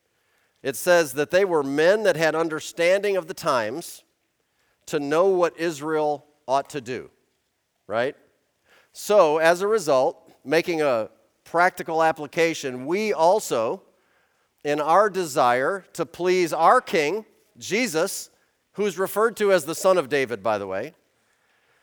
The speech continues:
we have been reminded this week of the times. There's not much of it left.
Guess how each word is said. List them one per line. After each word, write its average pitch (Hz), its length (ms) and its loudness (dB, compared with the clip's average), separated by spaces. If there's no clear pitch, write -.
we 214 380 0
have 180 280 0
been 190 220 0
reminded 175 600 2
this 151 200 -4
week 156 600 -10
of 143 160 -4
the 139 80 -8
times. 123 640 -2
There's 151 200 -4
not 160 160 2
much 131 160 -6
of 107 80 -16
it 90 60 -12
left. 76 340 -14